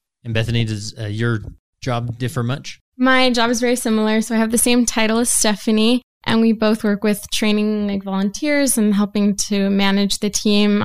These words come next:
Speaker 2: I've also gotten to help out with the support group that happens here weekly and work with victims in that way, which has been a wonderful opportunity.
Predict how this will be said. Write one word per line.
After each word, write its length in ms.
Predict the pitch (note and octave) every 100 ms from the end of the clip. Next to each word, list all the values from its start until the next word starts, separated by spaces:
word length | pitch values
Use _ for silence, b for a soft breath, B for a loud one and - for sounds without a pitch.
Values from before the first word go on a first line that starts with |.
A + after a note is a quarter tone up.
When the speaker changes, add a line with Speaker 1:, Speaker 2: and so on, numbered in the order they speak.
| -
Speaker 2:
I've 120 | G#3
also 300 | G#3 - G#3
gotten 320 | G3+ - G3+ G3
to 240 | G#3+ G3+ G3+
help 400 | G#3+ G#3 G3 G3 _ _
out 200 | - G#3
with 160 | G#3+ G3
the 80 | G3+
support 460 | - G3 G#3+ G#3+
group 360 | - A3 A3+ -
that 140 | A3 G#3+
happens 420 | G#3 G#3+ G#3+ G3+
here 300 | A3 G#3 G#3
weekly 520 | G#3 G#3 - A3 A3 - _ _ -
and 540 | G#3+ G3+ G3 G3 G3 G3
work 220 | G3+ F#3+
with 120 | G3+
victims 400 | G3 F#3+ G3 F#3+
in 120 | F#3
that 180 | F#3+ F#3
way, 220 | G2+ G3
which 140 | G3 -
has 120 | G3+
been 140 | - G3+
a 140 | G2+
wonderful 340 | G3+ G3+ -
opportunity. 680 | - - A3+ - A#3 A#3 A3+